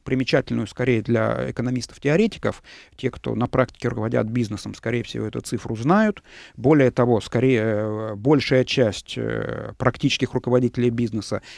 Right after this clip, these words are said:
считает, что эта цифра завышена, а именно совокупная налоговая нагрузка в России, опять-таки, по мнению Всемирного банка, пятьдесят целых семь десятых процента.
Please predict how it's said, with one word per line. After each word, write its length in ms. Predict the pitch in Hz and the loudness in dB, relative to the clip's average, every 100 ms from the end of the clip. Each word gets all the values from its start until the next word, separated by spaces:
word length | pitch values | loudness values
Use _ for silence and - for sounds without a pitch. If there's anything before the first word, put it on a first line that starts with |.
| - | -6
считает, 520 | - 143 131 127 110 | -2 0 4 4 2
что 160 | - 123 | 0 0
эта 140 | 127 | 0
цифра 360 | - 123 - 113 | 0 -2 0 0
завышена, 600 | 123 170 233 220 208 190 - - - - | 2 2 2 0 -2 -4 -12 -20 -20 4
а 100 | 156 | 4
именно 640 | - 180 151 113 104 90 - - | 6 4 6 6 2 -2 -10 -2
совокупная 760 | 147 151 160 226 165 147 131 | 4 6 6 2 2 2 4
налоговая 640 | 135 143 151 120 120 117 117 | 6 6 6 6 4 4 2
нагрузка 680 | 123 127 120 - - 101 - | 2 2 2 -2 -6 -6 -8
в 140 | 107 117 | -8 -2
России, 540 | 123 - 214 240 233 - _ - | -2 0 0 2 0 -6 _ -18
опять-таки, 440 | - 117 110 - - | -14 -10 -12 -12 -2
по 160 | 120 | 0
мнению 380 | 127 135 120 107 | 4 4 4 0
Всемирного 520 | - 127 117 110 113 | -2 -2 -2 -2 -2
банка, 400 | 135 220 226 190 - - - | 0 2 2 -2 -4 -14 -10
пятьдесят 440 | 127 127 127 139 - | -2 0 2 0 0
целых 320 | 196 180 - | 0 0 0
семь 220 | 143 147 | -2 -2
десятых 460 | 113 - - - - | -4 -6 -8 -10 -6
процента. 560 | 107 - - - - | -6 -6 -10 -12 -20